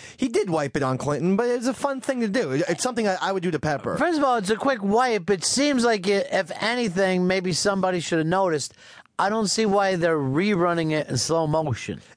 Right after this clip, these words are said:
Speaker 1: And I bet you when they get back, if Clinton sees the news clip, he'll laugh. He'll
Speaker 2: Yeah, he
Speaker 1: think,
Speaker 2: don't give a shit.
Speaker 1: "Yeah, he got me."
Speaker 2: I guarantee you they're all throwing their fucking clothes out as soon as they get on that plane.
Speaker 1: <laughs>
Speaker 2: They're gonna fucking burn everything they have.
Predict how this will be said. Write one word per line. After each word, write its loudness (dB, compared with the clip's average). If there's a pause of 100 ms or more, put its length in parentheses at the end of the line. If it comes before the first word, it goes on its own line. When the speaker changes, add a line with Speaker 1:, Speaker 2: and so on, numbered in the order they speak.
Speaker 1:
And 2
I 0
bet -2
you 2
when 2
they 0
get -4
back, -2
if -6
Clinton 0
sees 0
the 0
news 0
clip, -2
he'll -2
laugh. -6 (640)
He'll -2
Speaker 2:
Yeah, 0
he 2
Speaker 1:
think, 2
Speaker 2:
don't -2
give -2
a -2
shit. 0
Speaker 1:
"Yeah, 0
he -2
got -2
me." 2
Speaker 2:
I 2
guarantee 0
you 4
they're 2
all 2
throwing 0
their 0
fucking -2
clothes 0
out 0
as -2
soon 0
as 0
they 2
get 2
on 0
that -2
plane. -2 (140)
Speaker 1:
<laughs> - (180)
Speaker 2:
They're 2
gonna 0
fucking 0
burn 0
everything 0
they 2
have. 0